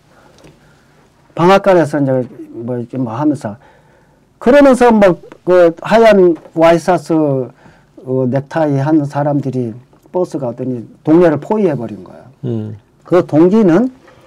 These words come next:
Speaker 1: 그 카나다에서 세계 여성 인권 대회가 있었거든요. 거기
Speaker 2: 네.
Speaker 1: 어머니 이제 초청을,
Speaker 2: 어.
Speaker 1: 어, 했는데 거기 이제 북부,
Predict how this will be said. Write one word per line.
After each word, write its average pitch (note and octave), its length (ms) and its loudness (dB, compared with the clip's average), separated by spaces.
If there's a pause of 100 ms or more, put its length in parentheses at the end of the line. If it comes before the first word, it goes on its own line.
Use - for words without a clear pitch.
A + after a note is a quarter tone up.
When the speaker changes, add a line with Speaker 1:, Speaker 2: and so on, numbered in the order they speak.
(480)
Speaker 1:
그 B2 720 0
카나다에서 D3 1000 0 (320)
세계 G3 360 0
여성 E3 300 -2
인권 F#3 540 -2 (640)
대회가 C#3 300 -4
있었거든요. G#2+ 680 -10
거기 C#3+ 200 -4
Speaker 2:
네. C3+ 60 -6
Speaker 1:
어머니 E3+ 340 -2
이제 C3 160 -4
초청을, A#2 880 -8
Speaker 2:
어. G#2+ 240 -12 (180)
Speaker 1:
어, A#2 60 -16 (220)
했는데 G#2+ 640 -6 (200)
거기 A2 360 -12 (520)
이제 G2 240 -14 (800)
북부, C3+ 380 -6